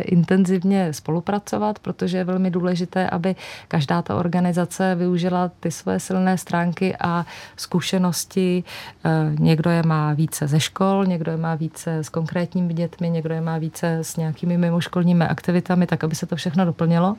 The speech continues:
a abychom třeba příští rok, eh, měli tady v České republice, eh, takovou spolupracující síť aktérů, kteří by vlastně se vzájemně obohacovali a mohli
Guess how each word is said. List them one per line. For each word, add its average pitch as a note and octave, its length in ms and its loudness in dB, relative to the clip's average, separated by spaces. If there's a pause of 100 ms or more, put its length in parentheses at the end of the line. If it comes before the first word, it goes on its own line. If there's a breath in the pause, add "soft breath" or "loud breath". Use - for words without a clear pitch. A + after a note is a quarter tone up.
(600 loud breath)
a D#3+ 240 4
abychom F3 800 2 (340)
třeba E3+ 400 0
příští - 500 -4
rok, E3+ 440 0
eh, E3 280 0
měli E3 500 4
tady E3+ 240 0
v - 60 -4
České E3+ 340 -2
republice, E3+ 640 0 (440 loud breath)
eh, E3 280 4
takovou F3 260 -2
spolupracující F3 840 0
síť - 640 0
aktérů, E3 680 0
kteří F3+ 360 -2
by E3 380 2
vlastně F3 380 0
se F3+ 140 0
vzájemně E3+ 340 4
obohacovali F3 640 2
a F3 40 0
mohli E3+ 320 0